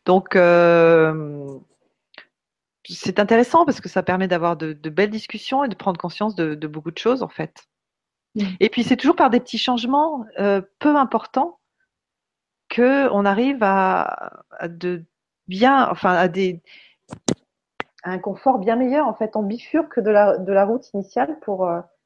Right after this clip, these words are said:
Speaker 1: petit à petit s'en éloigner. Et puis, et puis, au bout de quelques temps, on est très loin de, du, du chemin qui était prévu initialement et, euh,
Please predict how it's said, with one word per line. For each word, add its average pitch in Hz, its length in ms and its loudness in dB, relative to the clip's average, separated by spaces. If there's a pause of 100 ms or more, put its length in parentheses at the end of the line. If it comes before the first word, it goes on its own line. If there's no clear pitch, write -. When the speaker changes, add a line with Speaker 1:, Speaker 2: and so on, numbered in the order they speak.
(100)
Speaker 1:
petit - 180 -4
à 220 40 2
petit 262 200 -8
s'en 214 260 -4
éloigner. 196 440 0
Et - 20 -4
puis, 175 420 -8 (400)
et 185 80 -6
puis, - 240 -6
au 190 60 2
bout 202 160 -2
de 190 120 0
quelques 185 340 -2
temps, 269 140 4
on 233 80 4
est 165 140 0
très - 160 2
loin 233 300 4
de, 170 480 4 (440)
du, 180 140 -6
du 175 180 -4
chemin 208 320 2
qui 202 120 -10
était 175 100 -2
prévu 190 280 0
initialement 202 640 4
et, 175 200 6
euh, 147 240 4